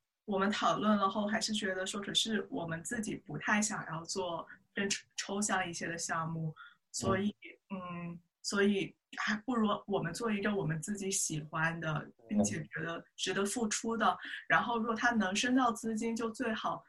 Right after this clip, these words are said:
Speaker 1: 申不到的话，
Speaker 2: 嗯。
Speaker 1: 我们俩也开心。
Speaker 2: 自己做，啊，OK，嗯。
Speaker 1: 自己做就好。
Speaker 2: 而且相当于你们坚持了自己的想法，然后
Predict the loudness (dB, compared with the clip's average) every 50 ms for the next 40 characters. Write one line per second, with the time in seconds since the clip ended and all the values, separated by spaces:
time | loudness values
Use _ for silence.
0 | -20 -14 _ -2 2 4 4 4 4 8 10 12 12 12 12 8 4 2 -2 -10
1 | -14 -16 -4 0 2 4 6 6 6 6 6 6 4 2 4 4 4 6 6 4
2 | 4 2 2 0 2 2 2 0 4 10 12 12 12 12 12 12 12 12 12 12
3 | 12 12 12 12 12 12 12 12 12 10 8 4 -2 0 2 6 6 8 6 6
4 | 2 -2 -12 -12 -8 -8 -6 -6 -8 -10 -12 -12 -14 4 10 12 12 12 12 10
5 | 0 -12 _ _ _ _ 12 12 12 12 12 12 12 12 12 12 12 12 12 12
6 | 12 12 12 12 12 12 12 12 12 12 12 12 12 12 10 8 8 8 8 10
7 | 10 10 10 10 6 8 10 10 10 10 8 4 -2